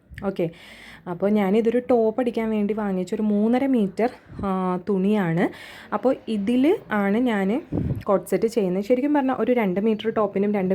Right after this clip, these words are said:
മീറ്റർ പാൻറ്റിനും വേണം, പക്ഷേ ഇത് എത്രത്തോളം ശരിയാവുമെന്ന് എനിക്കറിയില്ലായിരുന്നു. പിന്നെ ഞാനിതിൻ്റെ മെഷർമെൻറ്റ് നോക്കിയപ്പോൾ നമുക്ക് നല്ല വീതി, ആ, വിഡ്ത്തുള്ള മെറ്റീരിയൽ ആയതുകൊണ്ട്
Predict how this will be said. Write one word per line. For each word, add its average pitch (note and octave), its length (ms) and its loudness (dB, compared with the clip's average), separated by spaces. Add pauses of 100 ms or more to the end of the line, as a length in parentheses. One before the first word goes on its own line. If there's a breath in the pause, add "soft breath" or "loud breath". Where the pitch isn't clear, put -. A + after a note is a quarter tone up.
മീറ്റർ G3+ 220 -2 (460 loud breath)
പാൻറ്റിനും G3+ 540 0 (400)
വേണം, G#3+ 340 2 (160)
പക്ഷേ G#3 340 0 (440 loud breath)
ഇത് B3 140 4
എത്രത്തോളം C4+ 760 0
ശരിയാവുമെന്ന് C#4 500 2
എനിക്കറിയില്ലായിരുന്നു. A3+ 840 0 (100)
പിന്നെ A#3 340 2
ഞാനിതിൻ്റെ B3+ 520 0 (120)
മെഷർമെൻറ്റ് A3 540 0
നോക്കിയപ്പോൾ G3+ 460 -2
നമുക്ക് G#3+ 280 0
നല്ല A3 140 2 (140)
വീതി, A3 440 0 (160)
ആ, G3+ 160 -2
വിഡ്ത്തുള്ള A3+ 540 2 (100)
മെറ്റീരിയൽ G3+ 480 0
ആയതുകൊണ്ട് F3+ 420 0